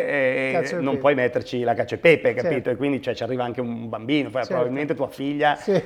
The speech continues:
Speaker 1: che, che, che lavora pulito,
Speaker 2: Che lavora pulito, lo sa,
Speaker 1: <laughs>
Speaker 2: certo.
Speaker 1: lo sa anche lei, capisci?
Speaker 2: Certo.
Speaker 1: Quindi, e poi, vabbè, eh, dopo guardi, guardi i costi e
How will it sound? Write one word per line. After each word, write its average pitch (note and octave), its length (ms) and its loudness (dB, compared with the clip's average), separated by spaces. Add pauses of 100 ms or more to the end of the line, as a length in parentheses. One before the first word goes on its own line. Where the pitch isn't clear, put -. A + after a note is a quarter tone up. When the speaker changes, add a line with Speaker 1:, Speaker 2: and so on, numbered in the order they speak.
Speaker 1:
che, C#3 180 0
che, D3 240 0
che - 140 0
lavora D3 300 6
pulito, D#3 320 4
Speaker 2:
Che G#3 40 10
lavora G#3 380 10
pulito, G3 480 2
lo F#3 160 6
sa, E3+ 160 6
Speaker 1:
<laughs> D3 260 4
Speaker 2:
certo. E3+ 80 -4
Speaker 1:
lo E3 120 12
sa D3+ 160 6
anche B2+ 260 2
lei, C#3 280 8
capisci? C3 320 2
Speaker 2:
Certo. B2 200 -4
Speaker 1:
Quindi, C#3+ 360 2 (380)
e C3+ 100 2
poi, D3+ 200 10
vabbè, B2 400 2
eh, G#2+ 520 -8
dopo A#2+ 220 -4
guardi, A2+ 400 -2
guardi A#2+ 340 0
i - 20 -8
costi C3 680 -2
e B2 180 -12